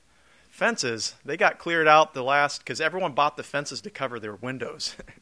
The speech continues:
<laughs> That's where, not to put fences up, because the plywood was out, so they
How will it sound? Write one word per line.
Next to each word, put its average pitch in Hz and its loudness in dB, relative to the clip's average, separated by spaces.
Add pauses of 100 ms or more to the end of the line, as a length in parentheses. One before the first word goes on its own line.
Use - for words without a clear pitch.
(440)
<laughs> - -6 (280)
That's 147 4
where, 156 0 (180)
not 170 6
to 190 -8
put 208 0
fences 196 -2
up, 131 -6
because 131 -4 (400)
the 120 -10
plywood 139 2
was 117 -6
out, 117 2
so - -8
they 107 -4